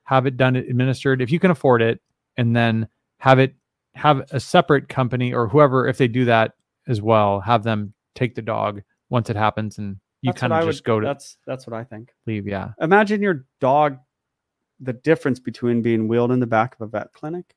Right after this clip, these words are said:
Speaker 2: and you're, forget it from your perspective. From your perspective, it might be easier
Speaker 1: Yeah.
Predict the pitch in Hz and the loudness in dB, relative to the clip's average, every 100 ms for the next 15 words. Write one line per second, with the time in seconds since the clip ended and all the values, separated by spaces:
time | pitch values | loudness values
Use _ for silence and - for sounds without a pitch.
0 | _ _ _ _ _ _ - 117 113 110 | _ _ _ _ _ _ -10 -6 -4 -6
1 | - _ _ - 165 233 330 320 185 139 | -8 _ _ -6 0 2 2 2 6 6
2 | 147 117 - 98 - - 165 160 160 240 | 6 2 -6 -10 -10 -2 4 4 6 6
3 | 254 320 - - 226 - 226 226 _ _ | 4 -2 4 4 4 2 0 -2 _ _
4 | _ - 165 160 165 160 165 131 - _ | _ -6 -2 2 2 2 -2 -4 -6 _
5 | 156 156 165 208 220 247 226 107 | -2 -2 0 2 2 2 0 -2